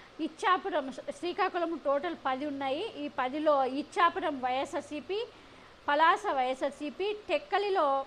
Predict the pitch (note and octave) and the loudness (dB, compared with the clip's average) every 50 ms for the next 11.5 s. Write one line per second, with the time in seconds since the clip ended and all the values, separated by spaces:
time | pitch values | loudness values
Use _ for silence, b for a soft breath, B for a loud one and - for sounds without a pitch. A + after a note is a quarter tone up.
0 | - - C4 C4 B3+ B3+ B3+ B3 A#3+ A#3 A#3+ B3 B3 B3 B3 B3 A#3+ A#3 A#3 A#3 | -6 -14 -14 -12 -10 -10 -10 -10 -10 -10 -10 -6 -4 -2 -2 -2 -2 -4 -6 -8
1 | A3+ A3+ A#3 A#3 A#3 - F4 F#4 - G4 G4 - - D#4 C#4 B3 A#3 - - - | -8 -10 -10 -10 -8 -4 -2 0 0 0 -2 -2 -2 -4 -4 -4 -6 -8 -14 -10
2 | A#3+ B3 B3 B3 A#3 A#3 A#3 A#3 A#3+ A3+ A3 A3+ - - B3+ - - B3+ B3 A#3+ | -8 -4 -4 -2 -2 -2 -4 -4 -6 -8 -10 -16 -18 -16 -14 -10 -6 -6 -4 -4
3 | A#3 A3+ A3+ A3+ - - C4+ C4 - F4+ D#4+ D#4 F4 D4+ C#4 B3+ B3+ C4 C4+ D#4 | -4 -6 -8 -10 -6 -6 -6 -2 0 2 2 4 4 2 2 0 0 -2 -2 0
4 | E4+ D#4 D4 C4 A3+ C4+ C4+ B3 - D4 C#4 A3 B3 B3+ B3+ B3+ - C#4 C4 B3+ | 2 2 0 2 0 -4 -4 -4 -6 -10 -6 -6 -6 -6 -6 -6 -4 -4 -2 -2
5 | B3+ A#3+ A#3+ A3+ - - A#3+ C4+ D#4 - - C4+ C4 D4 C#4+ F#4+ C#4 F4 D4+ - | -4 -6 -8 -10 -8 -8 -8 -8 -6 -2 0 0 0 0 0 -2 -2 -2 -4 -2
6 | D#4+ D4 C#4+ C#4 A#3+ A3+ A#3+ B3 - D4+ C4 B3+ - C#4 B3 - E4+ G4 B B | -4 -4 -2 -2 -2 -2 -4 -4 -4 -6 -6 -6 -8 -12 -10 -8 -10 -10 B B
7 | B B B B B B - - - G4 G#4+ G#4 A4 G#4+ F#4+ F#4+ F#4+ F4+ D#4+ D#4 | B B B B B B -12 -4 -2 -2 0 2 2 2 2 2 0 -2 0 0
8 | D#4 C#4+ C4+ C4 C4 C4+ C#4 C#4+ D4+ C4+ - D4 C#4+ - F4 E4+ D4+ C4+ C#4+ D4+ | 0 0 2 2 0 -2 -2 -4 -8 -8 -6 -12 -10 -6 -4 -2 0 0 0 -2
9 | D#4+ D4 - E4 F4+ D#4 C#4+ C4+ C4+ C#4 - D#4 C#4 C#4 C4 B3 A3 - C4 C4 | -2 -2 0 0 0 0 0 0 -2 -2 -4 -4 -2 0 -2 -2 -4 -6 -8 -6
10 | B3 C#4 C4 - C#4+ B3 B3+ A#3+ B3+ B3+ - - C4+ A#3 B3 A#3+ A#3+ A3+ A#3+ B3+ | -6 -8 -8 -8 -6 -6 -6 -6 -6 -10 -10 -12 -10 -10 -10 -10 -10 -10 -8 -8
11 | B3+ C4 D4 C#4+ C4 C4 C4+ - D#4+ | -8 -6 -4 -4 -4 -4 -2 -4 -4